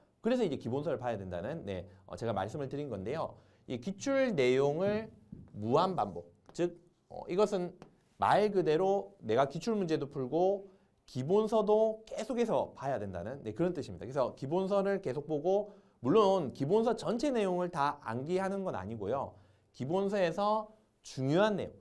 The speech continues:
그러니까 기출을 보게 되면 출제 포인트입니다. 출제 포인트를 알게 되거든요. 그러니까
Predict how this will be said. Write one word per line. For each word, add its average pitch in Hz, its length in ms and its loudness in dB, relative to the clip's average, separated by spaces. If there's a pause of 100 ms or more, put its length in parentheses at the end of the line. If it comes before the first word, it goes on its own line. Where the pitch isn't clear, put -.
(240)
그러니까 180 220 2
기출을 240 800 6
보게 180 240 4
되면 131 460 2 (580)
출제 294 440 0
포인트입니다. 135 720 -2 (2750)
출제 277 400 2
포인트를 233 400 0
알게 101 260 0
되거든요. 98 460 -4
그러니까 131 340 0